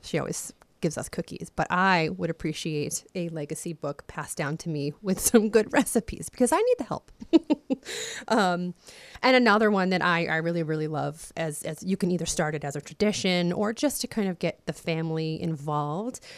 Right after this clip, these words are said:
um, sort of passing down this legacy of loving to learn and to read. Um, we're, um,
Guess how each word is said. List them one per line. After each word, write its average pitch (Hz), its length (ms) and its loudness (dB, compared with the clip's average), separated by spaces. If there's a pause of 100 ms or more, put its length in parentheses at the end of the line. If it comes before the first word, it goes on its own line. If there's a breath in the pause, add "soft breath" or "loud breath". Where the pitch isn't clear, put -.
(260 soft breath)
um, 156 440 -2 (680)
sort 226 180 6
of 202 100 4
passing 196 360 6
down 175 180 4
this 175 160 -2
legacy 165 720 0
of 160 680 -4
loving 165 920 -2
to 165 160 -4
learn 202 640 4
and 175 260 2
to 156 240 -2
read. 151 540 -2
Um, 139 180 -4
we're, 151 180 -4
um, 165 160 -2